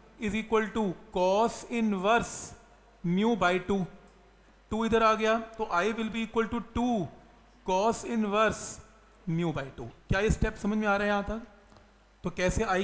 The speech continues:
की value निकलेगी इस equation में से? ठीक है, यहाँ तक clear है? तो ये आप एक बार check करना, सब किया हुआ है इसमें, sin I की जगह two sin I by two, cos I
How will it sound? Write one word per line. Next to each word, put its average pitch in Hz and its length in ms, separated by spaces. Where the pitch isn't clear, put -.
की 214 60
value 202 180
निकलेगी 202 320
इस - 240
equation 196 380
में 190 100
से? 202 220
ठीक 185 100
है, 190 100
यहाँ 196 160
तक 196 300
clear 202 240
है? 214 100
तो 190 80
ये 196 440
आप 180 200
एक 170 120
बार 185 220
check 185 200
करना, 185 360
सब 175 160
किया 190 160
हुआ 185 180
है 185 40
इसमें, 190 380
sin 170 280
I 175 140
की 175 100
जगह 180 240
two 180 140
sin 175 220
I 170 160
by 170 120
two, 175 180
cos 165 220
I 170 120